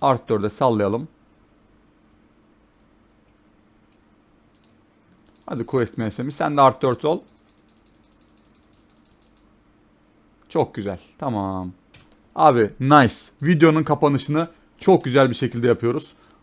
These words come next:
Bunları da banka kaldıracağım artık. En son pazara bunları da ekleyeceğiz. Quest M S'miz de diğer bölüme artı basarak başlarız. Artı beşe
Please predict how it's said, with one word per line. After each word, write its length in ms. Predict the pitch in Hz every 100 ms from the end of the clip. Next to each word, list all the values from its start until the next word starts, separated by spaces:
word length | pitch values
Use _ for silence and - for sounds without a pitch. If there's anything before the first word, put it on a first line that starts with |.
| _ -
Bunları 260 | 160 135
da 100 | 143
banka 280 | 143 139 139
kaldıracağım 500 | 123 113 107 113 113
artık. 340 | 107 - - - _ _ _ _ _ _ -
En 120 | 135
son 200 | 127 131
pazara 520 | 117 127 101 127 139 131
bunları 320 | 131 131 117
da 60 |
ekleyeceğiz. 460 | 110 107 104 170 - _ _ _ -
Quest 360 | 147 170 165 156
M 160 | 156
S'miz 420 | 151 160 160 131
de 260 | 160 190 147
diğer 280 | 160 156 131
bölüme 260 | 127 170
artı 360 | 190 151 143 151
basarak 380 | 147 160 143 123
başlarız. 360 | 113 - 117
Artı 300 | 123 123 -
beşe 360 | 127 - 135